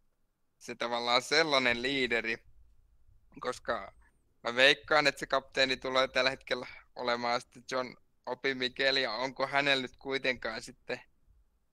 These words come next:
onko se nyt ihan sellainen liiderihahmo? Mulla ei koskaan Chelsea-ajoista jäänyt kuitenkaan ihan semmoista mielikuvaa niin kuin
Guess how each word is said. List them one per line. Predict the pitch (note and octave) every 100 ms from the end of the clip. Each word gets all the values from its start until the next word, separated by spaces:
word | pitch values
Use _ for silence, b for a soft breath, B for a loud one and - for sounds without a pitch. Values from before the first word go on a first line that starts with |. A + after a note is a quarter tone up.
| -
onko | A#2+
se | - B2+
nyt | B2+ -
ihan | D3 E3+ D#3
sellainen | D3 C3 B2+ B2 A#2+ B B _ _ _ _ _ _
liiderihahmo? | B2 B2+ B2 B2 B2+ A#2+ A#2
Mulla | B2 B2+
ei | B2+
koskaan | C#3 C#3 - B2+
Chelsea-ajoista | - C3+ C3 - B2 B2 A#2+ -
jäänyt | A2+ A#2+ -
kuitenkaan | B2+ B2 A#2+ A#2 B2+ - _ _ _ _ _ _
ihan | C#3 C#3 B2
semmoista | A#2 A2 A2+ B2
mielikuvaa | A2 A2 G#2+ G#2+ A2
niin | A2+ A#2+
kuin | -